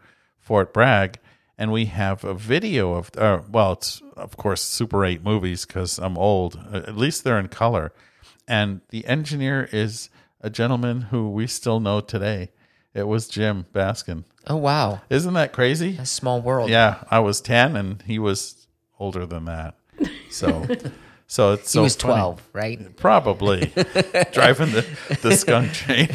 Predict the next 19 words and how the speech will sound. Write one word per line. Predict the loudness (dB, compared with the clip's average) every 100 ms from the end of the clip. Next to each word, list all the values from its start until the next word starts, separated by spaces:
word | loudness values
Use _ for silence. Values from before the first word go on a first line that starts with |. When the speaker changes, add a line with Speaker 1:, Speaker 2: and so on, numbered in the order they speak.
| -4
Speaker 1:
<laughs> | -4 -4 2 4 4 -2 -2 -4 -4 -10 -14 -16 2
But, | 6 6 4 2
uh, | 4 4 -2 -16 -20 -4
anyway, | -2 2 0
so | 2 2
where, | 2 2 0 -2 -4
now, | 2 4 2 -4
of | -10 2
course, | 2 2
to | -4
tie | 0 2
this | 2 2 0
into | -2 -4
camping, | -4 -2 -2 -2 -2 -4 -10 -20 -20 _
the | 0
Willits | 2 2 2 0 -4
K | -2 0 2
O | 2
A, | 2 2 0